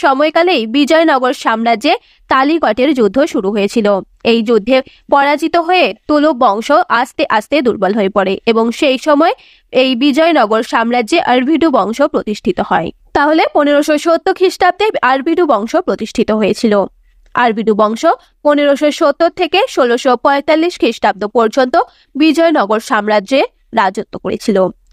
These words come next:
এই বিজয়নগর সাম্রাজ্যের শেষ বংশ আরভিডু বংশ, যেটা প্রতিষ্ঠা করেছিলেন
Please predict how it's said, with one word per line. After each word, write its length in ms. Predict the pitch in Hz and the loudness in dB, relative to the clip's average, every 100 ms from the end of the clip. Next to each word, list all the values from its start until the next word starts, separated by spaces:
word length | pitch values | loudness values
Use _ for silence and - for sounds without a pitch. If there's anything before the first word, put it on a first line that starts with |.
| - | -2
এই 120 | 226 | 0
বিজয়নগর 600 | 220 262 262 240 233 233 247 | 0 0 2 2 2 0 0
সাম্রাজ্যের 480 | 262 240 254 240 269 - | -2 0 -2 0 -2 0
শেষ 200 | 349 302 - | 0 0 0
বংশ 240 | 320 320 - 277 - | 0 0 0 0 0
আরভিডু 420 | 226 247 294 311 | -2 -2 -2 0
বংশ, 280 | 247 208 - - - _ - | -2 -2 0 -2 -2 _ -4
যেটা 240 | 220 233 220 | -2 0 0
প্রতিষ্ঠা 480 | - 247 302 - 311 | 0 0 0 0 0
করেছিলেন 460 | 285 240 294 285 | 2 0 2 0